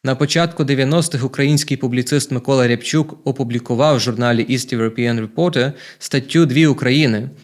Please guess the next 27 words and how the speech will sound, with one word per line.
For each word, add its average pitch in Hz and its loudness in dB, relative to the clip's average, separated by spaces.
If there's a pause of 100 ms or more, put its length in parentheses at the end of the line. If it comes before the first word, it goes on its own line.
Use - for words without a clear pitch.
(200)
де 135 2
писав, 139 0
що - -4
незалежна 127 2
Україна 180 2
перебуває 156 2
в 143 0
схизмі 151 0 (120)
між 143 2
прихильниками 127 0
європейської 120 -2
інтеграції 135 -2 (280)
та 202 2
прибічниками 160 2
дружби 139 2
з 127 2
Росією. 127 -2 (720)
Тобто 147 0
в - 2
межах 131 2
держави 127 0
Україна 139 2
існують 135 0
два 139 2
протилежні 131 0
національні 127 0
проєкти. 127 -2